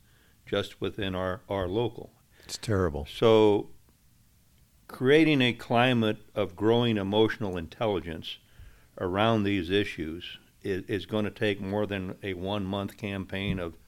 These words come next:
Speaker 1: suicide awareness. And again, I, I, I greatly appreciate the A G C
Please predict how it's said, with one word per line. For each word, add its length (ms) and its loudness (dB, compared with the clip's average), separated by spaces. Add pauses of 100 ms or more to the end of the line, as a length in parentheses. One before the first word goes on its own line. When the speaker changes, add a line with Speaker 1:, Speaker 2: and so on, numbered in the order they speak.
(100)
Speaker 1:
suicide 580 -4
awareness. 580 -8 (440)
And 80 -4
again, 500 -2
I, 80 -8
I, 360 -6
I 40 -6 (320)
greatly 360 -2
appreciate 580 -4
the 140 -4
A 60 -6
G 160 -8
C 380 -8